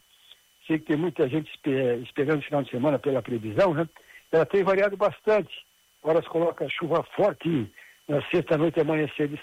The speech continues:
sábado, horas coloca chuva fraca. Em todo caso, tem sim alguma chuva entre sexta-feira à noite e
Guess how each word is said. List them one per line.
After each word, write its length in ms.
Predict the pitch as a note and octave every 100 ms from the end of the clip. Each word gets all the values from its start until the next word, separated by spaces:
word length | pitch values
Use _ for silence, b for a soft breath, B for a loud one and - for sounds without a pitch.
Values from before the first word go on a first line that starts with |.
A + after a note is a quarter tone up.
| G3+
sábado, 280 | G#3+ E3
horas 180 | D#3+ D3+
coloca 400 | - D3 D3+ -
chuva 300 | A#2 - C#3
fraca. 380 | B2+ F3+ G#3 G3+
Em 20 |
todo 240 | F3+ F3+ D#3+
caso, 340 | E3 E3+ D#3+ - B B B B _ -
tem 220 | D#3+ D3+ -
sim 80 |
alguma 260 | D3+ D#3 D3+
chuva 160 | - D#3+
entre 200 | C#3+ C3+ -
sexta-feira 540 | D#3+ - A#2 D3+ B2+
à 20 |
noite 400 | A#2 D#3 D#3 C#3 - b b -
e 100 | B2